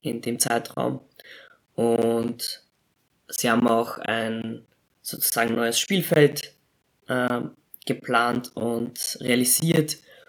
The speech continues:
Und da ist eben so, ähm, einiges an guter Energie zusammengekommen, wie das Anton erklärt hat. Und außerdem hat die, hat der slowenische Fußballverband eine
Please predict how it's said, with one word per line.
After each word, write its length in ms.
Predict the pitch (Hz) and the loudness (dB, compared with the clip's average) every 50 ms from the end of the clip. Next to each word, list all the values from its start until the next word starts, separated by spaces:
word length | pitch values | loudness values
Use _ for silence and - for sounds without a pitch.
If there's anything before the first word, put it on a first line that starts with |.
| - - _ | -20 -20 _
Und 580 | - 127 127 123 123 123 127 - - - - - | 2 4 6 6 6 4 2 0 -4 -6 0 2
da 60 | 123 | 2
ist 200 | 123 123 - - | 2 2 2 0
eben 180 | 127 123 127 | 0 2 2
so, 500 | 123 - - 120 120 120 120 120 117 - - - _ _ _ _ _ _ _ _ _ _ | 2 2 2 2 2 2 2 0 0 -4 -8 -18 _ _ _ _ _ _ _ _ _ _
ähm, 520 | - 120 117 113 110 113 123 127 123 - _ _ _ _ _ _ _ _ _ _ _ _ _ - | -12 -10 -10 -10 -12 -12 -12 -14 -14 -18 _ _ _ _ _ _ _ _ _ _ _ _ _ 0
einiges 380 | 127 127 135 127 131 147 - | 2 2 4 4 4 2 2
an 120 | 123 123 - | 0 -2 -2
guter 300 | - 147 147 - 143 - | -2 -2 0 2 2 4
Energie 480 | 120 123 117 117 - 147 160 160 156 | 4 4 2 0 0 -2 -2 -2 -2
zusammengekommen, 960 | - - - - 123 120 123 131 131 131 131 - 127 123 123 123 123 123 - - | -2 -2 -2 0 0 0 0 -2 -2 -4 -4 -4 -4 -2 -2 -2 -4 -4 -6 -10
wie 160 | - - 127 | -12 -14 -12
das 160 | 123 123 123 - | -4 -2 0 0
Anton 560 | - - - 127 123 - - 123 123 123 - | 0 -2 -4 -6 -6 -6 -6 -6 -6 -6 -8
erklärt 440 | - - - - - 120 123 - - | -10 -12 -8 -4 -2 -2 -2 -4 -4
hat. 200 | - 117 - - - - - - - - _ _ _ | -8 -8 -8 -12 -18 -20 -20 -20 -20 -20 _ _ _
Und 420 | - 127 131 127 123 127 127 - - | 2 6 6 6 6 4 0 0 2
außerdem 540 | 123 131 127 - 147 139 135 131 127 120 | 2 4 4 2 2 2 2 2 2 2
hat 520 | 123 120 120 - - - - - - - - | 0 0 0 -2 -2 -6 -6 -8 -8 -10 -6
die, 560 | 131 123 120 120 117 117 120 117 120 117 - - - | -4 -2 -2 -2 -2 -2 -2 -2 -4 -6 -10 -8 -8
hat 120 | 123 - | -8 -6
der 80 | - - | -6 -4
slowenische 480 | - 131 120 123 123 123 123 120 - | -4 0 2 2 4 4 2 0 -2
Fußballverband 960 | - - 139 135 - - 120 - - 117 - - 117 113 113 120 - - - - _ - - - _ _ _ | -4 -6 -6 -4 -4 -4 -4 -2 -4 -6 0 0 0 0 0 -2 -6 -10 -16 -20 _ -20 -20 -20 _ _ _
eine 560 | 117 117 123 120 117 117 117 117 113 113 - | 0 2 4 4 4 4 4 2 0 -2 -4